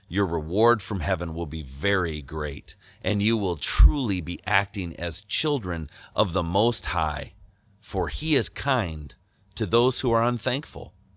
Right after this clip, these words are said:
and wicked. You must be compassionate, just as your Father is compassionate. Yo, Jesus, I don't like this teaching. I don't, <laughs>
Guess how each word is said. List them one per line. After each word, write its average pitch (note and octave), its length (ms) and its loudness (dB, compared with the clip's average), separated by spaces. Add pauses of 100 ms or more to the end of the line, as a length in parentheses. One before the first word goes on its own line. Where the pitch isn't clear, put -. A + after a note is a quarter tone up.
(140)
and G2 260 -2
wicked. - 400 -8 (880)
You F#2 180 0
must F#2+ 460 2
be G2+ 100 -2
compassionate, D#2 760 -6 (480)
just - 600 0
as F2+ 200 -2
your F2+ 120 -4
Father D2 640 -4 (360)
is D#2 440 -4 (340)
compassionate. - 680 -4 (2500)
Yo, G#2 360 6
Jesus, G2 500 2
I G2 140 6
don't G#2 180 4
like G#2 240 6
this G#2+ 220 2
teaching. G#2 640 4 (340)
I F#2 80 -2
don't, - 340 -4
<laughs> G#2 200 2